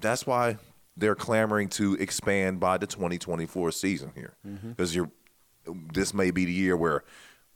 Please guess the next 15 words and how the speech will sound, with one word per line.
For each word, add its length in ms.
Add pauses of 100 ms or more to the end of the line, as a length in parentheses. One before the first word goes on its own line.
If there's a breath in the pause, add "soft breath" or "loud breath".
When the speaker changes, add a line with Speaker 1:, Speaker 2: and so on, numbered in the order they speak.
(200)
Speaker 1:
I 100
have 240
an 100
undefeated 680
Ohio 460
State 380
team, 460 (440 loud breath)
a 80
one-loss 560
Michigan 360
team, 360
an 80
undefeated 520
Clemson 400
team, 480